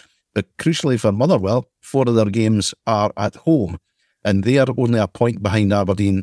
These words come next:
having played two games fewer. The Dons themselves, well, this afternoon, they head down to the D L playing fields, uh, you know, they get all the, the glorious places, the stadiums, you know, the Nou Camp, the Bernabeu,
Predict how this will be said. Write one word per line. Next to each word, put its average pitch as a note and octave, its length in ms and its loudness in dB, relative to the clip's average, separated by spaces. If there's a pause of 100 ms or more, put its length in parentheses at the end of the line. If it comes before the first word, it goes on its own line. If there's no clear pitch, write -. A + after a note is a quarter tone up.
having F#2+ 300 -2
played G2+ 280 -2
two G#2+ 200 0
games F#2 320 -2
fewer. F#2+ 360 -2 (840)
The A2 100 -4
Dons B2+ 300 2
themselves, B2 680 0 (720)
well, A2+ 280 4
this G2+ 180 -4
afternoon, B2+ 680 2
they A2+ 240 0
head G#2+ 260 0
down G#2+ 300 2
to G2 380 -2 (300)
the G#2 160 -4
D A2 300 2
L G#2 220 4
playing G#2+ 420 0
fields, G#2 560 -4 (380)
uh, G2 320 2 (400)
you F#2+ 80 2
know, E2 140 -4 (120)
they G#2 80 -2
get G#2+ 200 -2
all G2+ 180 0
the, F#2 80 -2
the G2+ 260 -8
glorious G#2 560 0
places, G2 440 -4
the G2 140 -12 (240)
stadiums, G#2 920 0
you G2+ 140 0
know, F2+ 140 0
the E2+ 80 -6
Nou G2+ 180 -2
Camp, G2+ 320 -2
the G2 80 -10
Bernabeu, F#2+ 520 -2